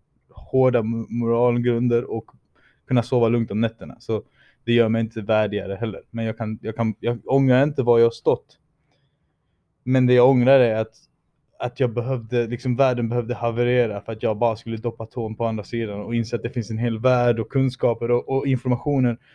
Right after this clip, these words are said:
Och det som gör mig kanske lite mer sorgsen och för alla som är idealister, eh, ens talanger går till spillo.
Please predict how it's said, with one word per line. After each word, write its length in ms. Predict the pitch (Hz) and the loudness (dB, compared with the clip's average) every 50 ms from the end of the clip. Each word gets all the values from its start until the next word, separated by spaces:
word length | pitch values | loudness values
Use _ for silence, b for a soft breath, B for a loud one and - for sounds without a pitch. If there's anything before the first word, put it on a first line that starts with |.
| b b b b b b | b b b b b b
Och 120 | 127 131 | -2 0
det 100 | 135 143 | 0 0
som 160 | 143 - 127 | 2 2 2
gör 120 | 127 131 123 | 4 4 4
mig 300 | 123 123 120 120 117 110 - | 4 2 2 0 -2 -4 -2
kanske 280 | - 123 120 - 120 | -2 -2 -2 -2 -4
lite 240 | 113 117 110 - 120 | -6 -6 -6 -4 -2
mer 180 | 147 175 156 120 | 0 0 0 0
sorgsen 580 | - - 123 143 175 175 - - 113 107 110 | 0 2 4 4 4 2 0 -2 -4 -4 -4
och 160 | - 110 - | -6 -8 -8
för 100 | - 120 | -4 0
alla 240 | 113 123 135 127 113 | 2 2 2 2 0
som 240 | - - 117 107 101 _ _ _ _ _ _ _ _ _ _ _ _ _ - | -2 -4 -8 -8 -8 _ _ _ _ _ _ _ _ _ _ _ _ _ -8
är 220 | 120 123 120 117 | -4 -4 -2 -2
idealister, 720 | 120 117 110 117 113 120 131 139 131 - - - 113 110 110 - _ _ _ _ _ _ _ - - | -2 -2 0 0 0 2 0 0 -2 -2 -4 -2 -2 -2 -4 -8 _ _ _ _ _ _ _ -10 -4
eh, 480 | 120 120 117 113 113 110 107 110 110 110 - _ _ - | -2 -2 -2 -2 -4 -6 -6 -8 -8 -10 -14 _ _ -6
ens 280 | 123 120 120 120 - | -4 -2 -2 -4 -4
talanger 560 | - 117 113 113 117 147 196 233 214 135 95 - _ _ _ _ _ _ _ _ _ - | -4 -2 0 2 2 2 2 0 0 -2 -4 -8 _ _ _ _ _ _ _ _ _ -10
går 180 | 127 127 131 127 | -6 -4 -4 -4
till 140 | - 127 | -4 -6
spillo. 480 | - - - 131 120 110 110 101 98 | -6 -2 0 0 0 0 -2 -8 -8